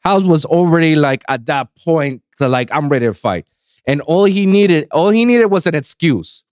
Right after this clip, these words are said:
All he needed was an excuse for Adam to say something, and bam, he'll snap, and they'll, he'll give the excuses like, "Ah, you say something about my mom." Like, and for what I gather, it says here that, you know, Adam paid for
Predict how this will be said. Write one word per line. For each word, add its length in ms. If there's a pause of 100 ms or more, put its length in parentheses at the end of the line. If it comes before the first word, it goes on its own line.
(140)
All 200
he 240
needed 280
was 220
an 80
excuse 420
for 360
Adam 280
to 160
say 240
something, 500 (360)
and 280
bam, 360 (760)
he'll 180
snap, 400
and 400
they'll, 180
he'll 220
give 260
the 100
excuses 460
like, 180
"Ah, 100
you 180
say 220
something 300
about 200
my 120
mom." 300
Like, 180 (960)
and 300
for 200
what 280
I 120
gather, 380
it 120
says 260
here 200
that, 220
you 100
know, 180
Adam 500
paid 320
for 560